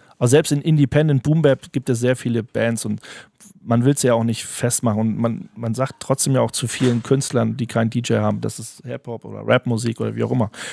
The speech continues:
Wie will man das pauschalisieren? Aber es ist trotzdem immer traurig zu sehen, dass für viele,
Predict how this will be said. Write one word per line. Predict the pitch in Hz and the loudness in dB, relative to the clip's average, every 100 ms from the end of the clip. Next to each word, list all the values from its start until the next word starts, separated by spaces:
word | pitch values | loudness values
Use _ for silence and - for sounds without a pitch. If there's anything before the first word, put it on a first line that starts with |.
| - | 0
Wie | 127 120 | 4 6
will | 135 | 6
man | 123 | 4
das | 123 | 2
pauschalisieren? | - 131 - 123 120 113 143 107 104 - - - - | 2 2 4 2 2 2 2 0 -2 -12 -20 -10 2
Aber | 135 | 4
es | 135 | 4
ist | - | 2
trotzdem | 143 - 143 | 0 2 2
immer | 143 135 | 2 0
traurig | - 139 147 - | 2 2 2 0
zu | 139 | -2
sehen, | 123 139 151 160 - - - - _ - | 0 0 0 -2 -10 -20 -20 -20 _ 2
dass | 131 123 - _ _ _ _ _ _ _ _ _ _ _ _ _ _ _ | 2 2 -2 _ _ _ _ _ _ _ _ _ _ _ _ _ _ _
für | _ - 131 123 | _ 2 4 4
viele, | 117 - 165 165 156 143 | 2 -2 0 2 2 2